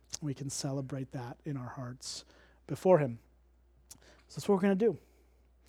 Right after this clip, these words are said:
And next Sunday, if you're able to join us, we're gonna look at the, the end result of all of this, which is peace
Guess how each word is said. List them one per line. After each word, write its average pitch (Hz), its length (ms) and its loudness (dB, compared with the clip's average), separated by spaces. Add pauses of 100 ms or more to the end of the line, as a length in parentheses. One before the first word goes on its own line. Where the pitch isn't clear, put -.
(320)
And 151 120 0
next 175 220 4
Sunday, 202 360 10
if 165 160 8
you're 165 100 8
able 180 240 6
to 175 80 0
join 175 300 0
us, 175 160 -4
we're 165 60 4
gonna 170 180 2
look 165 240 4
at 165 140 0
the, 156 200 2 (120)
the 156 200 -4 (120)
end 202 260 4
result 165 500 2
of 147 80 2
all 147 320 2
of 135 120 -4
this, 135 260 -8
which 147 180 -6
is 135 320 -4 (540)
peace - 540 -6